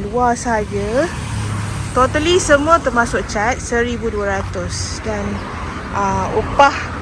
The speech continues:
upah orang mengecat tu lapan ratus.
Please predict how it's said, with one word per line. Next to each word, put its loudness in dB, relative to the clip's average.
upah 6
orang 2
mengecat 2
tu 0
lapan 2
ratus. -2